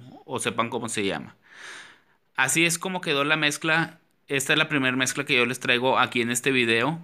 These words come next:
Quedó muy bonita, la verdad. A continuación les voy a estar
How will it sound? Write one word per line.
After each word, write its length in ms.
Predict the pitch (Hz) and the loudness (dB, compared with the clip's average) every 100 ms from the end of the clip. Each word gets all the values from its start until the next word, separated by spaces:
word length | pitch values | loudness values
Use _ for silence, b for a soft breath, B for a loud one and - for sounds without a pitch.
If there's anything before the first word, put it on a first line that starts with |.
| - _ - - _ - | -16 _ -20 -20 _ -4
Quedó 260 | 131 127 135 | 0 2 2
muy 240 | 139 143 | 2 2
bonita, 340 | 156 147 139 | 2 0 -2
la 140 | 139 143 | 0 2
verdad. 480 | 117 113 127 151 B B B | 2 2 2 2 B B B
A 140 | - 135 | -2 0
continuación 560 | 151 147 135 147 143 | -2 -2 -4 -4 -4
les 80 | 165 | -4
voy 160 | 160 151 | -2 2
a 140 | 156 | 0
estar 840 | - 151 - 120 120 120 123 - | 0 -4 0 4 6 6 2 -4